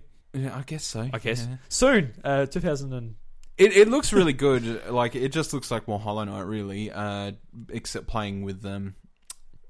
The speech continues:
Speaker 1: uh, the character that has
Speaker 2: I forgot its name now.
Speaker 1: Uh,
Speaker 2: Now that you're
Speaker 1: yeah.
Speaker 2: saying that, yeah. Sorry,
Speaker 1: Yeah.
Speaker 2: Team Cherry.
Speaker 1: Yeah, it's based around them anyway. It looks really good.
Speaker 2: Yeah. Fellow, uh, South Australians.
Speaker 1: Mm-hmm.
Speaker 2: Uh, Ni no Kuni,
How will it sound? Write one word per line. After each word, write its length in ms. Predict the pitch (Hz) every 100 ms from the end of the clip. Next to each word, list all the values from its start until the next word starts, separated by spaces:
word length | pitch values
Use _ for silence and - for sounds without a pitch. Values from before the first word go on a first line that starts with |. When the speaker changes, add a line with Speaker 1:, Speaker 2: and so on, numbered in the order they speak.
| -
Speaker 1:
uh, 280 | 98 95 95
the 80 | -
character 420 | - 101 104 101
that 160 | 104 110
has 480 | 98 104 - - - - _ _ _ _ _ - - - - - - - -
Speaker 2:
I 40 | -
forgot 200 | 123 101
its 120 | -
name 180 | 117 95
now. 120 | 98 113 -
Speaker 1:
Uh, 60 |
Speaker 2:
Now 20 | 113 110
that 120 | 117 113
you're 60 |
Speaker 1:
yeah. 60 | 107
Speaker 2:
saying 220 | 107 101
that, 100 | 113
yeah. 180 | 113 107 - - - - - - - -
Sorry, 200 | - 104
Speaker 1:
Yeah. 60 |
Speaker 2:
Team 180 | 98 92
Cherry. 300 | - 104 107 - - - - -
Speaker 1:
Yeah, 100 | 101
it's 120 | -
based 260 | 165 156
around 180 | 120 104
them 180 | 107 101
anyway. 260 | 101 104 104
It 60 | 120
looks 180 | 147
really 160 | 113 98
good. 160 | 92 - - -
Speaker 2:
Yeah. 160 | 107 107 - - -
Fellow, 460 | - - 117 113 110
uh, 440 | - 113 107 107 - -
South 220 | - 120
Australians. 500 | 120 131 123 156 - - - -
Speaker 1:
Mm-hmm. 220 | 131 135 175
Speaker 2:
Uh, 140 | 147 151
Ni 120 | 175
no 80 | 175
Kuni, 420 | 185 180 202 190